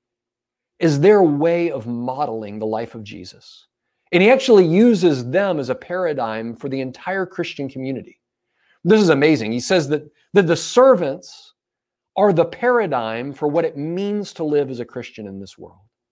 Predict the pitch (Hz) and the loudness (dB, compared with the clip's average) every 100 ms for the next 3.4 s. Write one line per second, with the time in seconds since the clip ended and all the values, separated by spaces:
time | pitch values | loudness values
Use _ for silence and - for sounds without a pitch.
0 | _ _ _ _ - 131 147 135 156 - | _ _ _ _ -8 0 0 2 0 0
1 | 151 - 120 107 - - 92 95 _ _ | -6 0 0 0 -6 -12 -12 -14 _ _
2 | _ _ _ 117 117 110 113 110 - - | _ _ _ -4 -4 -2 -4 -4 -6 -14
3 | - 82 - | -16 -18 -18